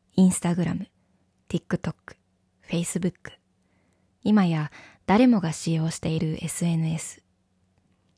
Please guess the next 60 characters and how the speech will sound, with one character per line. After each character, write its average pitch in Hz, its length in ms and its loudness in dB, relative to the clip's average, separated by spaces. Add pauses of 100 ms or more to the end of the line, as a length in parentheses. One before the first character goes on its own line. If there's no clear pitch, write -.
(160)
こ 185 120 -2
れ 208 100 6
ら 214 100 4
に 175 200 0
費 180 220 0
や 196 120 0
し - 60 -12
て 208 120 -4
い 196 80 0
る 165 80 -2
時 160 140 -6
間 165 220 -2
は 165 140 0
一 156 80 -2
体 175 260 -2
ど 165 120 -2
れ 165 100 0
く - 120 -6
ら 190 100 0
い 190 40 -4
で 214 120 -2
し - 100 -6
ょ 170 60 -4
う - 80 -10
か？ - 180 -10 (760)
そ - 160 -8
し - 80 -10
て、 170 200 -2 (420)
こ 202 120 2
れ 233 80 8
ら 220 180 6
を 156 80 2
本 180 220 2
当 208 220 2
に 208 260 2 (420)
自 185 140 4
分 240 220 8
の 254 120 8
意 262 40 6 (120)
思 233 80 2
で 170 120 0
見 180 160 2
て 180 140 -2
い 160 120 0
る 180 100 0
と - 220 -10 (240)
断 170 180 0
言 208 160 2
す 202 140 -2
る 160 100 -2
こ 165 120 -4
と 170 120 -4
が 214 200 -6
で 165 100 -4
き - 160 -4
ま 175 140 0
す - 100 -10
か？ - 220 -8 (1500)
Wikipedia 240 600 0
で - 260 -8